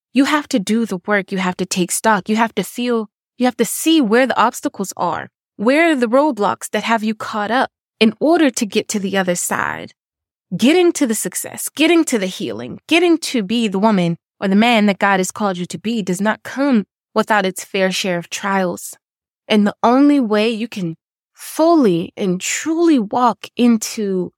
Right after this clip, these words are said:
alignment with God's plan is by paying full attention to the journey that he has you on. I want you guys to find a rock and settle on it.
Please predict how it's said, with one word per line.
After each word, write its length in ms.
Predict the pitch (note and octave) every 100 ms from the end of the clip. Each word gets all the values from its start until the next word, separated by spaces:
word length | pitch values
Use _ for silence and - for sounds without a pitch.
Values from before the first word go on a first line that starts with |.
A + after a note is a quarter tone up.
| _ _ -
alignment 600 | G3+ G3 F#3+ G3 F#3+ F#3+
with 140 | F3+
God's 320 | F#3+ F3+ F3
plan 540 | - - F#3+ F3 F3 F3+ _ _ _ _ _ _ _ _ _ _ _ _ _ _ _ -
is 200 | G#3+ G3
by 340 | F#3+ F#3 F3 -
paying 460 | - G#3+ G3+ F#3+ F3+
full 360 | - - A#3+ B3
attention 680 | B3+ - A#3+ G#3 - E3 D#3+ _ _ -
to 100 | F#3+
the 80 |
journey 400 | F3 G3+ G3+ F3
that 180 | E3+ E3
he 120 | F3
has 420 | F3 F3+ D#3 - -
you 80 | - _ -
on. 220 | - G3 _ _ -
I 80 |
want 320 | G#3 A3 A#3 -
you 80 |
guys 400 | G#3 F#3+ F3+ F#3 -
to 420 | - E3+ E3 F#3 _ _ -
find 480 | - - G3+ A#3+
a 80 | D4+
rock 500 | C4 G3 - - - _ _ _ _
and 140 | F#3 F3
settle 460 | - - G3 F3+
on 200 | D#3+ D#3+
it. 120 | E3+